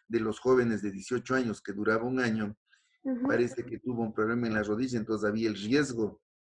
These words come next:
Speaker 1: de, en salud de que algo le pasase. Entonces, el, eh, por el seguro de desgravamen, el,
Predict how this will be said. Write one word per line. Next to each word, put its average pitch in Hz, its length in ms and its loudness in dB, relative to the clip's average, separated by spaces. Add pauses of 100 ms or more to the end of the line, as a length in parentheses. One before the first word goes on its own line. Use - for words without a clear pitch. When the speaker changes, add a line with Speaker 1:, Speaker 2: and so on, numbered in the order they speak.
(200)
Speaker 1:
de, 110 160 -2
en 110 100 2
salud 120 420 2 (380)
de 110 180 -2
que 113 140 2
algo 113 160 2
le 110 140 2
pasase. 113 680 0 (300)
Entonces, 110 760 -2 (400)
el, 107 260 -2
eh, 101 380 -4
por 107 120 -2
el - 40 -10
seguro 113 300 2
de 107 60 2
desgravamen, 113 760 0
el, 98 180 -6